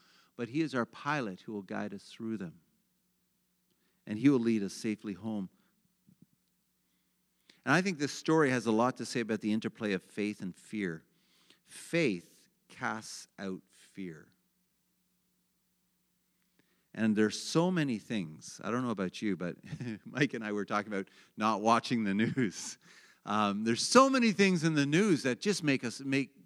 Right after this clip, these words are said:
I'll speak for myself, make me twitchy. Right? When I look at, even a li-, even if I just take a little peek, I'm, I'm, I get twitchy. The picture of tr-, faith and the picture of trust is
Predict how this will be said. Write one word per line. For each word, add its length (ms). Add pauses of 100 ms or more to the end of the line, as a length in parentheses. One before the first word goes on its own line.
(200)
I'll 140
speak 240
for 80
myself, 320
make 220
me 100
twitchy. 460 (1000)
Right? 140
When 160
I 80
look 220
at, 100
even 320
a 60
li-, 240
even 220
if 120
I 60
just 200
take 180
a 40
little 160
peek, 420
I'm, 220
I'm, 220
I 100
get 160
twitchy. 460 (4000)
The 80
picture 380
of 160
tr-, 200
faith 480
and 80
the 60
picture 320
of 160
trust 460
is 220